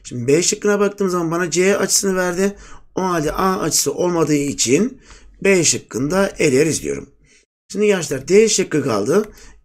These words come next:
D şıkkına baktığımız zaman bir kenar verdi. E, zaten ben iki tane kenar biliyordum.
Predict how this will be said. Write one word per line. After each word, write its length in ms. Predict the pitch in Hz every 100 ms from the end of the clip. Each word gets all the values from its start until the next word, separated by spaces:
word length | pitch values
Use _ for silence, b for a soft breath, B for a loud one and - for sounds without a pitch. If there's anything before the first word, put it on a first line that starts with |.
| 202
D 140 | 220
şıkkına 340 | 208 - 196 185
baktığımız 460 | 180 - 156 139
zaman 240 | 113 101 170
bir 180 | 208
kenar 360 | 202 190 190 185
verdi. 400 | 185 175 196 196 B B B -
E, 120 | 190
zaten 400 | 185 214 202 196
ben 140 | 196 185
iki 220 | 185 202
tane 240 | 175 143 -
kenar 380 | 160 170 160 147
biliyordum. 680 | 131 117 101 113 190 -